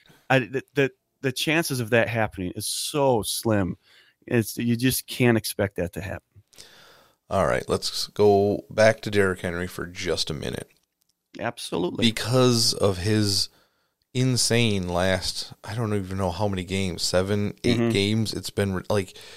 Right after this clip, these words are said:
Speaker 2: he's had over a thousand yards in those seven games. Now, here's a list of the most rushing yards in a game this season. This is the top six.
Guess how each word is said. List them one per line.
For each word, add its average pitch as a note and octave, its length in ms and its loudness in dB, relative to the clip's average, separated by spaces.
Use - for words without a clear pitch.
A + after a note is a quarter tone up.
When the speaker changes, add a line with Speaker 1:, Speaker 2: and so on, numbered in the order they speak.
Speaker 2:
he's G2+ 220 -4
had A2+ 140 8
over A2 240 8
a F#2+ 60 6
thousand G2 460 4
yards F2 440 0
in F2 160 -6
those E2+ 260 -4
seven E2+ 360 -2
games. - 480 -6
Now, F2 400 -2
here's A#2+ 500 2
a G#2 120 8
list G#2 400 4
of F#2 180 0
the F#2 80 -2
most A2+ 320 2
rushing G#2+ 460 2
yards F#2 560 2
in F#2+ 440 -4
a G2 60 -6
game F#2 480 -4
this G#2+ 180 -4
season. A2+ 460 -2
This G2 100 -4
is F#2 160 -8
the G2 60 -2
top G2+ 280 -2
six. - 460 -2